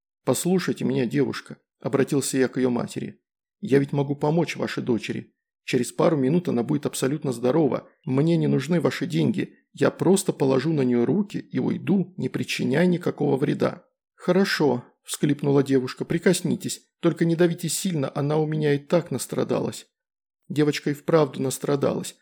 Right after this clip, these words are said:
Она была полностью лысая, без бровей, ресниц и очень худая. Взглянув на неё магическим зрением, я увидел, что она в таком же состоянии, как был и я, когда очнулся в этом мире.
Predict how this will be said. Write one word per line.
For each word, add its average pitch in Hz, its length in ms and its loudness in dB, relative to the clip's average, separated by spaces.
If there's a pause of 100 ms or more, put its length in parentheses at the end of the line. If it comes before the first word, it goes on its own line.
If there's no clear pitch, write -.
(140)
Она 139 220 0
была 143 180 2
полностью 143 500 -4
лысая, 151 400 0
без 123 180 -2
бровей, 131 440 2
ресниц 156 480 -4 (340)
и - 60 -2
очень 147 220 0
худая. 143 560 -2 (340)
Взглянув 170 560 4
на 170 80 2
неё 180 200 4
магическим 160 600 -2
зрением, 160 540 2 (180)
я 143 180 4
увидел, 156 400 4
что - 200 -2
она 160 160 4
в 185 40 -4
таком 170 300 0
же 147 100 -2
состоянии, 151 680 0
как 143 220 -2
был 160 180 4
и 180 40 2
я, 139 320 -2 (260)
когда 131 280 0
очнулся 135 500 -2
в 117 60 -4
этом 135 220 -2
мире. 131 400 -4